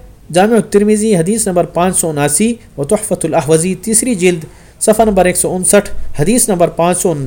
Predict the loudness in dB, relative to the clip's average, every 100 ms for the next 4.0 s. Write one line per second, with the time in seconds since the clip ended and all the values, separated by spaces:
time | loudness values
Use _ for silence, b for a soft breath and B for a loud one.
0 | -6 -2 0 0 0 -2 -6 B B B
1 | B B -2 0 0 2 2 2 0 2
2 | 4 2 0 B -4 0 0 2 2 2
3 | 2 0 2 2 2 0 -6 -2 -4